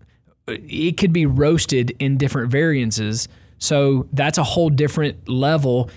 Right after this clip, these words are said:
that is not listed in this, because you could have a variety that's roasted in multiple different, like, it could be over roasted, it could be under roasted, it could be perfectly light roasted, dark roast, how-, however you wanna do it,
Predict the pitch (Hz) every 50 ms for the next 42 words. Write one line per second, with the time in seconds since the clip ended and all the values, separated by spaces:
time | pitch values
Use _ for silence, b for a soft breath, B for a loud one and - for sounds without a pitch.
0 | B B B 143 135 135 127 120 143 143 143 139 101 135 143 151 156 - - 147
1 | 131 127 117 110 107 107 104 110 131 147 - - B B B B B B 147 127
2 | 147 135 139 165 151 - 143 127 139 143 139 139 139 139 131 123 - - B B
3 | B B B B B B B B - 135 120 131 127 123 123 120 135 165 170 156
4 | 135 127 139 135 131 123 - 131 127 131 131 143 143 - - 143 139 127 - 135
5 | 131 131 127 123 127 131 139 143 143 139 - - 151 143 139 135 123 135 135 131
6 | - - 143 139 123 - - - - - _ _ _ _ - 127 127 131 127 120
7 | - - B B B 139 139 - 165 147 151 156 156 147 - - - - _ _
8 | _ - 147 156 170 170 180 151 127 117 113 107 107 - 113 107 - - 127 -
9 | 147 139 151 - - 139 147 165 180 170 156 135 123 110 107 104 - 113 110 107
10 | - 135 143 143 143 131 - - 147 160 165 160 170 151 - 165 151 151 147 143
11 | 143 156 160 - - 156 156 160 151 - - 160 147 135 131 139 143 147 147 -
12 | 151 143 147 139 - - 151 160 185 - - - 208 202 202 196 214 202 185 170
13 | 170 151 135 131 135 202 240 220 160 143